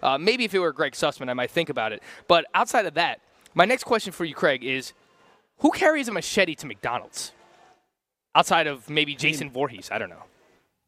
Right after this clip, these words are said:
Speaker 2: Yeah, I, I mean, look, th-, sometimes those mache-, those, uh, those chicken McNuggets can get a little bit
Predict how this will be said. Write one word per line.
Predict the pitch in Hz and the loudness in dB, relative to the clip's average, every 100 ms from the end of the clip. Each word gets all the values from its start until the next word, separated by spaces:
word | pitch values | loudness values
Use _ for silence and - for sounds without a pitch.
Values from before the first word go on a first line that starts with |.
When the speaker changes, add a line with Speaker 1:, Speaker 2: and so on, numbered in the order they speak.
| _ _ _ | _ _ _
Speaker 2:
Yeah, | - 151 180 - | -2 0 0 0
I, | 135 - | -2 0
I | 147 | -2
mean, | 160 | 0
look, | 175 156 | -2 -2
th-, | 127 - | -4 -4
sometimes | 139 - 226 | -4 -2 -4
those | 180 170 147 | -2 -2 -2
mache-, | 143 151 - | -2 -2 -2
those, | 127 131 127 - | 0 2 2 2
uh, | 120 113 104 _ - | 2 2 -2 _ -4
those | 117 110 | -2 -2
chicken | - - 117 | -2 -4 -2
McNuggets | 113 113 113 127 - | -2 0 0 -2 -4
can | - 104 | -6 -2
get | 107 107 | 0 0
a | |
little | 104 104 | 0 -2
bit | 98 101 | 0 -2